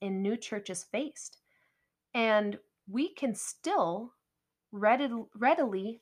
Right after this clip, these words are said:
identify with those even now. Let's turn now to the book immediately after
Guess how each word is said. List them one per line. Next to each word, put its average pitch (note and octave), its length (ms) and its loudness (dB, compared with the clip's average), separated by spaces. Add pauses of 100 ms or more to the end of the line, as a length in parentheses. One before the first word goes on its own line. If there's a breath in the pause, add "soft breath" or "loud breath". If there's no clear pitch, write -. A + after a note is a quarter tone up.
identify G3 800 0 (460)
with G3+ 220 -6
those E3+ 400 -2
even C4+ 280 -2
now. G3 400 -2 (2000 loud breath)
Let's G4+ 160 6
turn A4 200 6
now A3+ 280 12
to A#3 180 -2
the G3+ 120 2
book G3 480 0
immediately C#4 880 0 (200)
after - 680 4